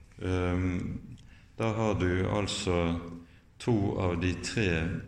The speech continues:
sentrale embeter i Israels folk, nemlig det prestlige embetet og det kongelige embetet, representert ved disse to, mens Zakaria selv, for sitt vedkommende,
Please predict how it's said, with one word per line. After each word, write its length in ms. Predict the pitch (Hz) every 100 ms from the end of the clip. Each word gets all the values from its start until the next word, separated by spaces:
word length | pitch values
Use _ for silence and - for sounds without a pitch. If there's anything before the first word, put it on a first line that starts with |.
| - -
sentrale 760 | - - 95 92 117 107 87 82 95
embeter 920 | 90 95 98 113 101 - - 85 123 120 - - -
i 380 | - 101 98 101
Israels 460 | 98 - 90 80 -
folk, 480 | 101 120 147 - 101
nemlig 340 | 95 95 90
det 120 | 80 -
prestlige 640 | 95 98 - 107 104 92
embetet 640 | 82 80 76 76 - -
og 120 | 113 85
det 120 | 82
kongelige 640 | - 90 101 98 85 80
embetet, 640 | 82 82 85 82 98 - - - -
representert 760 | 90 85 90 - 82 98 85 -
ved 100 | 80
disse 300 | 85 76 73
to, 240 | - 120 - - - - - - - -
mens 240 | 98 92 -
Zakaria 560 | 95 - 113 90 82
selv, 380 | 80 - 110 143
for 160 | - 104
sitt 300 | - 107 -
vedkommende, 640 | 92 87 92 87 80 90